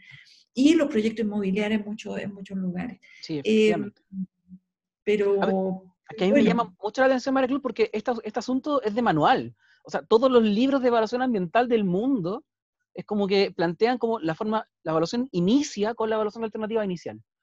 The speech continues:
Speaker 2: O sea, a mí me sorprende mucho cómo no hemos sido aún capaces de incorporar esta evaluación de alternativas desde una fase muy temprana.
Speaker 1: Exacto.
Speaker 2: Pero aquí se evidencia que lo que supuestamente el dos mil uno no se podía hacer, la autoridad avaló, lo, ah,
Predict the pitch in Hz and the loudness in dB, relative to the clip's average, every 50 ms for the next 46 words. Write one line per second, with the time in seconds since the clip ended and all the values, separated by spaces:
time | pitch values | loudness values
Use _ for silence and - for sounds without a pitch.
0 | _ _ _ _ - - 180 196 202 202 - 185 156 - 185 208 214 202 180 196 | _ _ _ _ -10 -6 -4 -2 -2 -2 -2 -4 -2 -2 -2 -2 0 0 -2 -2
1 | 208 - 233 185 190 196 214 220 233 262 165 156 156 170 180 185 190 196 180 - | -4 -6 -10 -8 -6 -6 -4 -6 -8 -6 -6 -6 -4 -4 -2 -2 -4 -4 -6 -8
2 | - 190 196 190 170 170 208 254 277 277 240 208 233 220 208 - 220 180 190 202 | -6 -4 0 0 2 2 2 0 0 -2 -2 -2 -2 -4 -4 -6 -10 -6 -6 -6
3 | 208 208 _ _ _ _ _ _ _ - 160 151 - 170 170 - 175 185 196 208 | -6 -8 _ _ _ _ _ _ _ -12 -10 -4 -4 -4 -2 0 0 0 0 0
4 | 196 - 196 185 185 185 180 202 196 202 185 - 175 175 170 170 202 208 202 190 | 0 0 0 0 0 0 -2 -4 -4 -4 -4 -4 -4 -4 -4 -4 -2 -2 -2 0
5 | 190 185 180 180 180 175 165 165 - 185 185 - 180 170 185 170 175 160 156 - | 0 -2 -2 -2 -2 -4 -4 -2 -4 -4 -4 -4 -4 -4 -4 -4 -6 -8 -8 -8
6 | - - _ _ _ _ _ _ _ _ _ _ _ _ _ _ _ - 226 214 | -12 -14 _ _ _ _ _ _ _ _ _ _ _ _ _ _ _ -12 -12 -12
7 | - - 214 - - 151 143 147 147 190 220 196 - 202 208 - _ - 190 170 | -10 -10 -12 -10 -6 -2 -2 -2 0 0 -2 0 2 0 0 0 _ -4 -2 0
8 | 165 175 170 175 185 196 214 214 - 240 233 247 277 _ _ _ _ _ _ _ | 0 0 2 0 0 0 -2 -4 -4 -2 -2 -2 -2 _ _ _ _ _ _ _
9 | - - 156 151 156 151 135 147 - 156 143 185 202 - 214 196 196 202 208 - | -6 -2 2 2 2 2 2 -2 -6 -4 -4 -4 -2 0 0 0 0 -2 -2 -2
10 | 196 185 175 175 170 165 175 196 185 175 165 196 208 254 220 220 214 214 214 208 | -4 0 0 0 0 2 0 0 0 2 0 2 2 2 2 4 4 4 4 2
11 | 196 - 262 247 196 156 151 147 160 147 147 165 180 185 165 151 139 160 240 294 | 0 0 -2 0 2 0 0 0 0 0 2 4 4 6 4 4 4 4 4 2
12 | 254 262 _ _ _ _ _ _ _ - 147 143 - 110 107 | 2 0 _ _ _ _ _ _ _ -8 -8 -8 -8 -10 -14